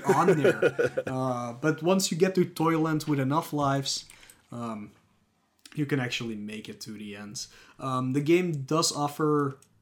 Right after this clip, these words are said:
Speaker 1: I think, standard three continues, but you can, uh, give yourself five continues,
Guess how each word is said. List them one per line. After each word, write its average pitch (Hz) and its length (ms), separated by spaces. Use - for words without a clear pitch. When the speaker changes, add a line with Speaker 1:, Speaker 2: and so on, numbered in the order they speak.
Speaker 1:
I - 60
think, 180 280
standard 151 540
three 135 240
continues, 156 680
but 135 200
you 123 60
can, 117 340
uh, 104 320
give 123 180
yourself 117 460
five 120 320
continues, 139 720